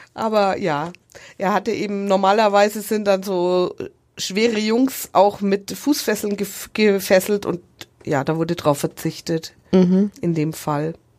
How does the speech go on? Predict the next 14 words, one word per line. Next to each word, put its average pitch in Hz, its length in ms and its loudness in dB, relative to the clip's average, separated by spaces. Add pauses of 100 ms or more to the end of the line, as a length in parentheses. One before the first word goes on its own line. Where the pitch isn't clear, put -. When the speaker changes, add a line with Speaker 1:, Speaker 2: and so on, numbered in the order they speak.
(880)
Speaker 2:
Das 196 160 2
ist 262 80 6
aber 247 140 6
jetzt 196 180 2
auch 202 100 4
nicht 208 140 0
der - 140 -2
einzige 170 400 -2
Fall 147 420 0 (260)
von 160 420 -2
Leuten, 180 360 2
die 170 260 -4
so 170 120 -2
einen 160 260 -2